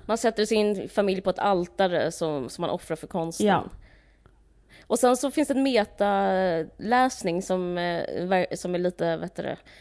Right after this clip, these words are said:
Speaker 1: eh, inte så kosher, men som jag läser in, och det är att Tova Magnusson Norling som regis-, kvinnlig regissör offrar sitt eget liv, för det är så himla svårt att vara kvinnlig regissör, och hon har barn, och att hon gör det här filmen över, eller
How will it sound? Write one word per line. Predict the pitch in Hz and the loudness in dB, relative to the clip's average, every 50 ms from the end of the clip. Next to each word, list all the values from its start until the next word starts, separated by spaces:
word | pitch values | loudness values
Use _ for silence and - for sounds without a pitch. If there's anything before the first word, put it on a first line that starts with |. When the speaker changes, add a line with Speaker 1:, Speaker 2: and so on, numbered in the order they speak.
| - - _ - - - - - - - 65 57 50 50 - | -20 -20 _ -20 -20 -20 -18 -16 -12 -12 -10 -10 -10 -8 -6
Speaker 1:
eh, | - 190 - - | -6 -4 -2 -2
inte | 226 165 170 | -2 -4 -4
så | - 185 | -8 -8
kosher, | - - 262 233 240 240 - - 104 113 | -2 2 4 4 4 2 0 -2 -2 0
men | 143 185 190 190 190 - - - _ | 0 0 0 0 -2 -6 -14 -20 _
som | - - 190 | -6 0 2
jag | 196 196 202 | 4 4 4
läser | 196 196 - 170 | 4 2 0 -2
in, | 165 156 160 165 | -2 -2 -2 -2
och | - 185 185 | 0 -2 0
det | 175 | 2
är | 185 | 0
att | 185 185 - | 0 0 -4
Tova | - - 196 190 196 190 | -8 -4 -2 0 2 2
Magnusson | 190 190 180 165 - 180 180 | 2 0 0 -2 -2 0 0
Norling | 185 175 165 165 165 160 - - - - - _ _ - - - - _ _ - | 0 0 0 -2 -4 -4 -4 -8 -12 -20 -20 _ _ -20 -20 -20 -20 _ _ -20
som | - - - 202 190 | -14 -6 -2 0 0
regis-, | 185 185 - 190 - - - - | 0 -2 -2 -4 -6 -6 -10 -10
kvinnlig | - - 214 196 180 175 | -2 0 2 2 2 0
regissör | 175 180 - 180 - - - 202 180 180 180 180 185 - - - - _ | -2 -2 -4 -8 -6 -2 0 2 2 4 4 2 0 -2 -6 -18 -20 _
offrar | - - - - 185 | -8 -6 -2 -2 -2
sitt | - 175 170 | -2 -2 -6
eget | - - 202 190 175 170 175 220 - - | -6 -2 0 0 0 2 0 -2 -2 -2
liv, | 175 170 151 156 | -4 -4 -4 -4
för | - - | -2 -4
det | 180 | -4
är | |
så | 180 - | -2 -2
himla | 175 180 156 | -2 -2 -2
svårt | - - 175 175 175 180 | -2 -2 -2 -2 -2 0
att | - | -2
vara | 160 | -6
kvinnlig | 165 - 190 180 170 165 | -4 -2 -2 -2 0 0
regissör, | 156 156 156 170 - 160 151 156 - - - - - | -2 -4 -6 -4 -4 -2 -2 -2 -4 -10 -18 -14 -8
och | - 180 | -6 -2
hon | 180 185 196 | 0 0 2
har | 196 190 | 2 0
barn, | 180 175 165 165 160 165 160 156 160 165 165 175 - - - - - _ | 0 0 0 2 2 2 2 0 -2 -4 -6 -10 -12 -18 -20 -20 -20 _
och | - - - | -14 -6 -6
att | 190 185 | -4 -2
hon | 202 180 196 | 0 0 2
gör | 196 175 | 2 2
det | 170 190 | 2 2
här | 190 160 160 151 - - - | 2 0 0 0 -2 -6 -10
filmen | - - - - 240 220 240 240 233 233 190 160 156 165 165 160 | -20 -12 -4 -2 0 0 0 0 0 0 0 0 0 -2 -4 -4
över, | - - - - 180 170 | -6 -4 -2 -2 -2 -2
eller | 165 - - 180 180 175 | -2 0 0 0 0 -2